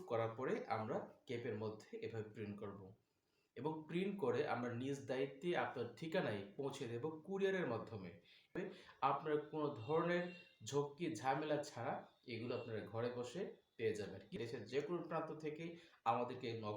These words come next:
করতে পারেন, যে কোনো প্রান্ত থেকে আমাদের সাথে যোগাযোগ করে এরকম ক্যাপ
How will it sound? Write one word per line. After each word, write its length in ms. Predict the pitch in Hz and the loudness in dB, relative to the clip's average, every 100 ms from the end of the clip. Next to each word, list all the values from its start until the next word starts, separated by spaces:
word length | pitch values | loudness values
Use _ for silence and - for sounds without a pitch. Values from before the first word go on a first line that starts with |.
| - | -2
করতে 220 | - - - | -4 -2 -2
পারেন, 180 | 135 143 180 - 104 101 | 0 0 -2 -10 -14 2
যে 120 | 139 147 | 4 4
কোনো 140 | 165 156 156 | 2 -2 0
প্রান্ত 280 | 160 160 165 175 165 | 4 4 4 -4 -6
থেকে 180 | 160 175 131 | -4 0 0
আমাদের 240 | 143 139 135 - | 0 -4 -4 -6
সাথে 220 | 110 156 180 - _ 113 117 | -6 -4 -4 -8 _ -10 -6
যোগাযোগ 400 | 120 120 110 104 - | -2 -2 -2 -6 -2
করে 200 | 120 151 196 - - _ 110 | 2 2 0 -6 -20 _ 0
এরকম 340 | 110 110 147 208 - _ _ _ 127 | 2 2 -2 -2 -6 _ _ _ -2
ক্যাপ 220 | 127 | 0